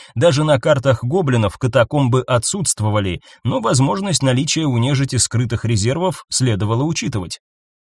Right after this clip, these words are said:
"Кир", позвал я. "Да, босс".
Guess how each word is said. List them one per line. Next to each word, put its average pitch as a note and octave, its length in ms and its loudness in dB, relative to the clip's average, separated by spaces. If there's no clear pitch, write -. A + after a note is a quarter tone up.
"Кир", D#3+ 380 4
позвал D3+ 360 2
я. F3 300 2
"Да, A#4 460 2
босс". A4 560 2